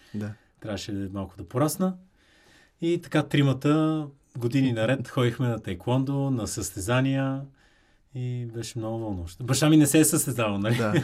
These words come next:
Speaker 1: да.
Speaker 2: <laughs> Само аз и брат ми. Но така, а, беше като нашето си време, нашето н-, нещо.
Speaker 1: Имаш ли успехи, медали?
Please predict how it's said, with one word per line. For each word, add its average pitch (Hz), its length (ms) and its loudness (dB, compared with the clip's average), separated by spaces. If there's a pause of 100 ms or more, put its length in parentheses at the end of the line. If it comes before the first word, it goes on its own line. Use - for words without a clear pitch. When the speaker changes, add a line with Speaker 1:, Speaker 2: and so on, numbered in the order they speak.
Speaker 1:
да. 104 160 -4 (120)
Speaker 2:
<laughs> - 100 -20
Само 123 260 -2
аз 117 160 -2
и 117 40 -4
брат 104 320 -6
ми. 165 180 -6 (720)
Но 135 440 -8 (120)
така, 120 360 -8 (300)
а, 120 60 -12 (160)
беше 117 460 -8
като - 220 -14 (140)
нашето 117 400 -4
си 110 160 -8
време, 101 300 -2
нашето 101 360 -8
н-, 101 280 -6 (320)
нещо. 95 440 -10 (260)
Speaker 1:
Имаш 127 280 -2
ли 160 100 2
успехи, 120 460 0
медали? 98 460 -4